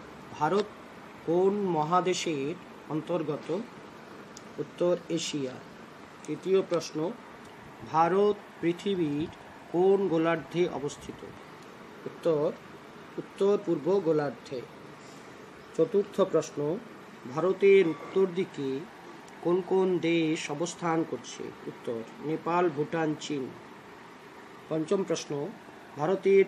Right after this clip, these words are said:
পূর্ব দিকে কোন কোন দেশ অবস্থান করছে? উত্তর, বাংলাদেশ, মায়ানমার। ষষ্ঠ প্রশ্ন, জনসংখ্যার দিকে ভারত পৃথিবীতে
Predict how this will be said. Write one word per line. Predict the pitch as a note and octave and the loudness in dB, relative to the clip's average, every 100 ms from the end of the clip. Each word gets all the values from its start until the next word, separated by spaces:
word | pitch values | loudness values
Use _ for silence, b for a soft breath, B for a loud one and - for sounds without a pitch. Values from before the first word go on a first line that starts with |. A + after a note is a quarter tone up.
| F3+ | 4
পূর্ব | E3 F3 | 0 2
দিকে | F3+ F#3+ - E3+ C#3+ C#3+ - - | 2 0 2 0 2 -2 -8 -2
কোন | E3+ F#3 F3+ | 2 2 4
কোন | G3 F#3+ F3+ | 4 4 6
দেশ | F3 E3+ F3 - - - | 8 8 8 4 -10 -6
অবস্থান | D3+ F3+ - F3 D#3 - | -2 -2 -2 0 0 0
করছে? | B2 - - - - | -4 -4 -10 -10 -12
উত্তর, | - - D3 C3 | -8 -2 -2 0
বাংলাদেশ, | C#3+ D#3 D#3+ F3+ F#3 F3 - | -2 0 2 4 4 2 -8
মায়ানমার। | D3 C3 B2+ A#2+ G#2 - - - - - - - - - - - - - - - - - | -6 -4 -4 -4 -8 -14 -18 -18 -18 -18 -18 -18 -18 -18 -18 -18 -18 -16 -16 -18 -16 -8
ষষ্ঠ | - E3+ G3 | -2 0 0
প্রশ্ন, | F3 E3+ - C#3+ D3+ | 0 -2 0 -2 0
জনসংখ্যার | E3 D#3+ F#3 F#3+ F#3 F#3 G3 E3+ | 2 2 2 2 0 2 0 2
দিকে | F3 D#3 D3 | -2 0 -2
ভারত | B2+ D3+ F3 E3+ D3 D3+ - | 0 0 4 4 2 0 -4
পৃথিবীতে | D#3+ - F3+ F3 C#3 | -4 -2 -4 -2 -2